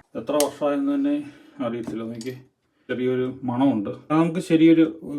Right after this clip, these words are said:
കരിഞ്ഞ ഒരു മണം, ആ, നമുക്ക് അറിയാൻ പറ്റും. ഉം. ചെറിയൊരു കരിഞ്ഞ മണമുണ്ട്. കാരണം ഈ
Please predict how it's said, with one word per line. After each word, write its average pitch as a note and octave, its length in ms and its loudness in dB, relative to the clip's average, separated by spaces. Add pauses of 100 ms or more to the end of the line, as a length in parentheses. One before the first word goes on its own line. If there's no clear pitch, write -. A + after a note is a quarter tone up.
(160)
കരിഞ്ഞ E3 420 2
ഒരു D#3 140 2
മണം, D3 520 4
ആ, C3 100 -2
നമുക്ക് C3+ 280 0
അറിയാൻ A#2+ 360 -2
പറ്റും. - 360 -10
ഉം. A2 380 4
ചെറിയൊരു C#3 640 -2
കരിഞ്ഞ B2+ 280 -2
മണമുണ്ട്. B2 480 -2
കാരണം A#2+ 480 -4
ഈ B2 320 -6